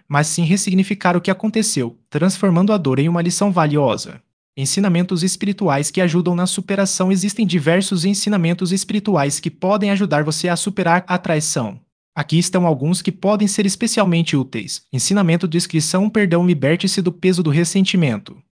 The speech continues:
Amor próprio, aprenda a se valorizar e respeitar. Aceitação, aceite o que aconteceu como parte da vida. Gratidão, foque no que você aprendeu com a experiência. Esses princípios podem ser a base para um novo começo. Ao aplicá-los,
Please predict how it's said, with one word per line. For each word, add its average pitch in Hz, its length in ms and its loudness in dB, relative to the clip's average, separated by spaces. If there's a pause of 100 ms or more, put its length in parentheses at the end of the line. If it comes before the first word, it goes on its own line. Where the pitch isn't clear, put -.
(140)
Amor 165 220 4
próprio, 180 360 2
aprenda 151 340 2
a 165 40 0
se - 140 -2
valorizar 156 580 2
e 156 80 -2
respeitar. 135 680 -4 (320)
Aceitação, 185 560 2
aceite 151 380 2
o - 20 -6
que - 80 0
aconteceu 202 560 2
como 175 260 2
parte 175 300 2
da 139 120 2
vida. 117 440 -2 (340)
Gratidão, 175 380 0
foque 190 340 0
no 180 100 0
que 180 100 -6
você 180 260 -2
aprendeu 185 460 0
com 175 140 -8
a 127 60 -4
experiência. 135 800 -4 (320)
Esses - 180 -4
princípios 156 540 -2
podem 190 280 2
ser 170 180 0
a 143 40 0
base 131 300 2
para 156 180 0
um 143 60 0
novo 147 280 0
começo. 143 600 -4 (320)
Ao 135 140 -2
aplicá-los, 131 640 -2